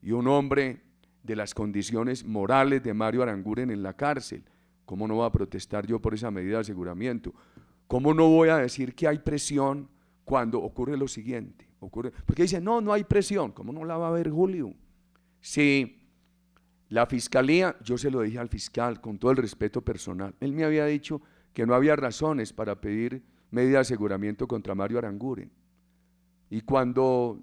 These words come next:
le dictaron esa medida de aseguramiento, yo le pregunté, con claridad pero con respeto, me dijo, "No, la pidió la, la, la otorgó la jueza". Le dije, "Fiscal, pero la pidió la fiscalía".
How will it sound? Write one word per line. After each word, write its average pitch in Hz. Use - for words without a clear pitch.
le 117
dictaron 147
esa 151
medida 131
de -
aseguramiento, 117
yo 117
le 156
pregunté, 135
con 98
claridad 110
pero 135
con 123
respeto, 131
me 131
dijo, 120
"No, 180
la 117
pidió 117
la, 139
la, 107
la 117
otorgó 113
la 143
jueza". 143
Le 110
dije, 110
"Fiscal, 117
pero 135
la 101
pidió 92
la 117
fiscalía". 98